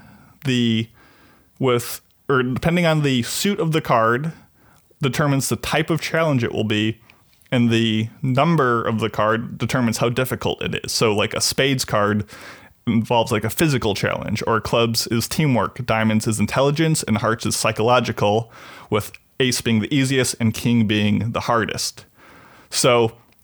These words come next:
essentially, each of the first three episodes, they show up to a place, they, they get a card, and they have a challenge. And it's very typical, it's very run-of-the-mill, but it's, if you like the death game stuff,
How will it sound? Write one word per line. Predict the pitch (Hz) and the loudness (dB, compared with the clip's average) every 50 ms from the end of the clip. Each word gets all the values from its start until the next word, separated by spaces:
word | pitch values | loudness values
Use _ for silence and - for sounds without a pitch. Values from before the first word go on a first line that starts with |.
| - - | -4 -2
essentially, | 160 - - 208 196 - - 202 190 175 170 165 - _ _ _ _ _ | 0 2 2 2 2 2 2 2 2 2 2 0 -2 _ _ _ _ _
each | - 170 180 - 185 | -2 -2 0 0 0
of | 175 165 | 0 0
the | 151 | 0
first | - - 156 156 - - - | 0 -2 -2 -2 -4 -6 -4
three | - 151 139 120 | -2 0 2 2
episodes, | 120 - 127 117 - 123 117 113 113 | 2 2 0 0 0 2 2 2 0
they | - 101 98 | 0 -2 -2
show | - - 147 | 0 2 2
up | 143 139 - | 2 2 0
to | 151 | -2
a | 139 | -2
place, | 117 - 127 113 113 110 - - - - _ - - - - - - _ _ | 0 2 2 2 2 2 0 -2 -6 -8 _ -20 -20 -20 -20 -20 -20 _ _
they, | - 113 104 98 - 117 - - - | 0 0 0 0 -2 -6 -12 -12 -6
they | - 107 117 | -4 -2 0
get | 113 131 131 | 0 0 0
a | 143 | 0
card, | - 139 123 120 117 117 117 113 113 - - - _ - | 2 2 4 4 4 4 2 0 -2 -6 -12 -20 _ -6
and | - - 110 | -2 0 2
they | 110 101 107 | 2 2 2
have | 117 110 | 0 0
a | 113 | -2
challenge. | 107 - - 80 65 - - - - 113 - - | -2 -2 -2 -2 -2 -4 -6 -6 -8 -8 -6 -2
And | - 127 131 | 0 2 2
it's | 135 127 - - - - - - - - - - - - _ - | 2 2 0 -2 -4 -6 -18 -20 -20 -20 -20 -20 -20 -12 _ 0
very | 196 202 208 175 | 2 2 2 2
typical, | - - 135 - - 143 - 143 131 117 | 0 0 -2 -2 -4 -4 0 0 0 0
it's | 120 123 | 0 0
very | 151 151 156 143 | 0 2 2 2
run-of-the-mill, | 131 120 120 123 127 127 117 113 113 113 110 113 110 113 113 | 2 2 2 2 2 0 2 2 2 4 4 4 4 2 2
but | - 117 110 - - | 2 0 -2 -2 -2
it's, | - 165 160 - - - | -2 -2 -2 -2 -4 -4
if | - 165 - | -4 -2 0
you | 185 165 143 | 0 2 2
like | 143 139 156 165 - - | 2 2 2 0 -2 -6
the | - 151 147 | -4 -2 0
death | 135 123 120 127 - - | 2 2 0 0 -2 -2
game | - 123 120 120 120 | 0 2 2 2 0
stuff, | - - - 117 123 131 - | 0 0 0 2 0 0 -2